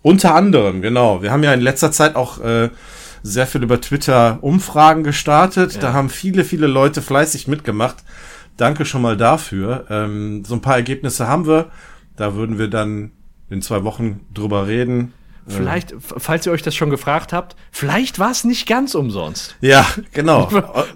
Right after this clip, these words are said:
Speaker 1: Eu-, eure Meinung
Speaker 2: einfach
Speaker 1: zählt.
Speaker 2: Genau, nicht
Speaker 1: Genau.
Speaker 2: vielleicht einfach nur für Schrott umgefragt. Vielleicht haben wir dafür wirklich eine,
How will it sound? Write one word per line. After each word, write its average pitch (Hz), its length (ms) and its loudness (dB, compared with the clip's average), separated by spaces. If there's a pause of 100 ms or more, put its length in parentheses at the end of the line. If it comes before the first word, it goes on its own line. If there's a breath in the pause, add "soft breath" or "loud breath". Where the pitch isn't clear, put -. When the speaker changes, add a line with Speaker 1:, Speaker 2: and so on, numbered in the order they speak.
Speaker 1:
Eu-, - 60 4
eure 202 180 6
Meinung 165 300 6
Speaker 2:
einfach - 100 0
Speaker 1:
zählt. 98 480 -2 (220)
Speaker 2:
Genau, 170 240 0
nicht 185 240 0
Speaker 1:
Genau. 80 100 -10
Speaker 2:
vielleicht 190 360 -4
einfach 208 200 -2
nur 214 140 0
für 214 160 -2
Schrott 175 400 -4
umgefragt. 123 680 -2
Vielleicht 254 300 -6
haben 254 80 0
wir 233 80 -2
dafür 214 300 -4 (140)
wirklich 214 360 -8
eine, 151 220 -4